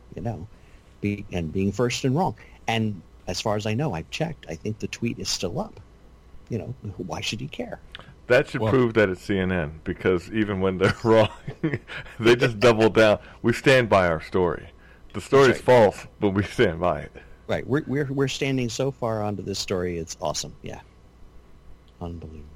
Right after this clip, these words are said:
Speaker 1: There's, um, seriously something wrong with those people. But I
Speaker 2: So,
Speaker 1: digress.
Speaker 2: yes. So, you know, but, and once again, A I will take care of that, because it'll, it'll say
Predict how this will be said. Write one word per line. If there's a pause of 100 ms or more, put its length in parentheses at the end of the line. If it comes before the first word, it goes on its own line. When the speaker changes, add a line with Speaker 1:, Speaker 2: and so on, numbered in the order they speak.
(1400)
Speaker 1:
There's,
um, (340)
seriously
something
wrong
with
those
people. (1700)
But
I
Speaker 2:
So,
Speaker 1:
digress. (160)
Speaker 2:
yes.
So, (100)
you
know,
but, (100)
and
once
again, (640)
A
I
will
take
care
of
that, (760)
because
it'll,
it'll
say